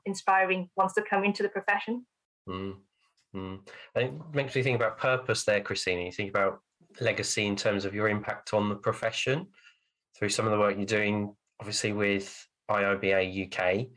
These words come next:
Speaker 2: and then also you, you're also doing, get involved in conference organisation and, um, exam writing and, and, and, and even doing this pod, you know, contributing to the wider profession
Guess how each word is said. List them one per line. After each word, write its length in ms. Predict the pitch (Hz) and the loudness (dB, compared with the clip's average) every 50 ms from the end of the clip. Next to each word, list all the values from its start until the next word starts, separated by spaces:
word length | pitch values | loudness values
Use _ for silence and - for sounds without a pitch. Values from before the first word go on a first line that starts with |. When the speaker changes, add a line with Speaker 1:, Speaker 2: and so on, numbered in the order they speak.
| - - - - _ _ - | -20 -20 -20 -20 _ _ -4
Speaker 2:
and 160 | 113 110 110 | -2 0 2
then 140 | 110 110 120 | 2 4 4
also 420 | 127 131 135 135 - - - 113 | 6 4 4 2 0 0 2 2
you, 520 | 107 104 101 104 123 - - 123 113 120 117 131 | 2 2 0 -2 -6 -8 -8 -6 -6 -6 -6 -4
you're 260 | 117 113 113 131 127 | -4 -2 0 2 2
also 200 | 135 131 - 135 | 2 2 0 0
doing, 240 | 123 127 117 113 113 | 0 2 0 2 2
get 120 | 110 101 | 0 0
involved 340 | 104 104 110 104 104 101 107 | 2 2 2 2 2 2 0
in 300 | 104 104 101 101 104 101 - | 0 2 2 0 0 -2 -4
conference 580 | - - 120 113 113 - 120 110 104 - - - | -4 0 0 0 0 -2 -4 -4 -4 -2 -2 -2
organisation 920 | 113 107 110 110 110 107 104 107 107 107 110 110 - - 113 110 110 107 | 0 0 0 2 2 2 4 4 2 2 2 0 -2 0 2 2 2 2
and, 300 | 95 87 87 82 87 90 - - - - - - - _ _ _ _ - | 0 -2 -2 -4 -8 -12 -12 -16 -20 -20 -20 -20 -20 _ _ _ _ -4
um, 520 | 101 98 98 95 95 92 92 95 92 92 - - _ _ _ _ _ - | 0 2 2 2 2 0 -2 -4 -6 -8 -10 -16 _ _ _ _ _ -8
exam 480 | - 107 - - 113 117 113 107 107 110 | -6 -4 0 2 2 4 4 2 2 4
writing 600 | 113 107 107 110 110 - - 113 110 107 104 101 95 | 4 4 4 4 2 0 0 0 2 2 2 0 0
and, 260 | 92 95 92 95 101 - | 0 -2 -4 -6 -8 -6
and, 360 | 98 92 90 87 87 87 90 - - _ - - | -6 -6 -4 -4 -8 -8 -10 -14 -18 _ -16 -10
and, 240 | - 101 92 92 98 - | -6 -6 -6 -4 -4 -2
and 120 | 113 113 | 0 2
even 220 | 127 139 135 143 135 | 2 2 2 2 2
doing 220 | - 135 127 120 | 2 4 4 4
this 140 | 117 113 - | 2 2 0
pod, 440 | - - - 185 143 82 80 - - - _ - - - _ _ _ - | -2 0 4 4 4 4 2 -2 -8 -14 _ -20 -20 -20 _ _ _ -2
you 80 | 101 | -2
know, 40 | 98 | -2
contributing 1120 | 98 - 120 117 117 117 - 110 113 117 110 104 - - 120 113 110 107 107 104 101 101 - _ _ | 0 2 2 2 2 2 0 0 0 0 0 0 0 0 2 2 2 2 0 -2 -4 -8 -12 _ _
to 500 | - - - 123 113 107 107 107 104 107 113 - _ _ _ _ _ - | -10 -6 -2 0 0 2 2 0 -2 -4 -8 -12 _ _ _ _ _ -4
the 120 | 104 101 | -4 -2
wider 420 | 98 110 113 110 110 110 101 104 98 | 0 4 4 4 4 4 2 0 -2
profession 800 | - - 101 - - 127 120 - - - - - - - - 139 | 0 -2 -4 -2 -2 -2 -2 -2 -6 -6 -6 -8 -8 -8 -10 -12